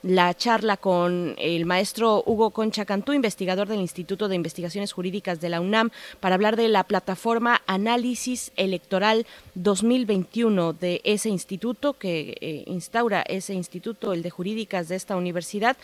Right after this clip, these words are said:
pues es, eh, él es coordinador de la plataforma, de esta plataforma Análisis Electoral dos mil veintiuno, y, y bueno, también ahí mismo coordina, eh, la línea de investigación en justicia. Hugo Concha Cantú nos acompañará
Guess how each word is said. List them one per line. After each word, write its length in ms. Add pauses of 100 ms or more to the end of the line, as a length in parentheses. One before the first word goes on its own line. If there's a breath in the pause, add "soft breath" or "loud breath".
(300 loud breath)
pues 160
es, 300
eh, 320
él 220
es 140
coordinador 680
de 180
la 140
plataforma, 580
de 80
esta 200
plataforma 580
Análisis 640
Electoral 440
dos 160
mil 140
veintiuno, 520 (440 loud breath)
y, 260
y 120
bueno, 340
también 360
ahí 140
mismo 320
coordina, 720
eh, 300
la 160
línea 260
de 80
investigación 760
en 160
justicia. 800
Hugo 220
Concha 280
Cantú 260
nos 220
acompañará 560